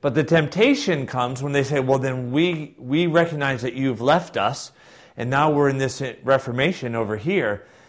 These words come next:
The temptation isn't to recreate the groom in your image. That's what those terrible Episcopalians are doing, right? But what is the temptation for us? To mold the bride into our image.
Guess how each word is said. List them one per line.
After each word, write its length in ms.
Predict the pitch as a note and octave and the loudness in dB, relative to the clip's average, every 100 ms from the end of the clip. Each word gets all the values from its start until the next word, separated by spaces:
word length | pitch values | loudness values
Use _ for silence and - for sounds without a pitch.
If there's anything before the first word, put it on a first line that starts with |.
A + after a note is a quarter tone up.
| _ | _
The 100 | B2+ | -6
temptation 760 | B2 C#3+ B2+ E3 G#3+ A3+ D3 B2 | -2 -2 -2 0 0 0 -4 0
isn't 360 | F3 C4 B3+ | -2 -2 -8
to 260 | - D3 C3 | -6 -4 -2
recreate 800 | A#2+ D#3 D3+ - D3 C3+ B2+ A#2+ | -2 -4 -4 -6 -2 0 -2 -4
the 80 | A#2 | -10
groom 680 | F#2+ A#2+ E3+ B3 D3+ G#2 G2 - | -4 2 4 2 0 -6 -14 -12
in 160 | A2+ A2 | -8 -4
your 180 | G2+ | -4
image. 400 | G2 E2+ D2+ G#2 | -4 -8 -12 -8
That's 220 | - B2 - | -4 -4 -2
what 140 | A#2+ | -2
those 340 | A#2 A2 G2+ - _ _ _ _ | 0 0 -2 -12 _ _ _ _
terrible 840 | - B2+ B2+ B2 A#2 A#2 A2 G#2+ - _ _ - | 0 6 8 6 6 6 4 2 -12 _ _ -6
Episcopalians 1080 | G#2 C#3 C#3 - B2 A2 C3+ B2+ A2+ G#2 | -2 0 0 0 -4 6 6 6 2 -4
are 100 | G2+ | -4
doing, 320 | G2 E2+ E2+ E2 | -4 -6 -8 -8
right? 440 | F#2+ A2 A#2+ B2+ - _ _ _ _ _ _ | 0 0 0 -4 -14 _ _ _ _ _ _
But 140 | C3 | -2
what 240 | B2 D3+ E3+ | 4 6 6
is 160 | D#3 | 6
the 100 | C#3+ | 2
temptation 640 | B2+ D3+ C3 D3+ C3+ C3+ A2+ | -2 -2 0 0 0 -6 -2
for 160 | B2+ | 2
us? 400 | D#3 A#2 - - _ _ _ _ _ _ _ _ | 2 2 -8 -20 _ _ _ _ _ _ _ _
To 100 | B2+ | -2
mold 460 | B2 C3 C#3 C#3 A#2+ | 2 6 6 4 0
the 80 | |
bride 520 | A2+ A#2+ B2 B2 A#2 G2+ | -2 0 2 2 0 -4
into 320 | G2 - G2+ | -8 -8 -8
our 200 | F#2 F2+ | -6 -8
image. 380 | E2+ E2+ D2+ | -12 -16 -18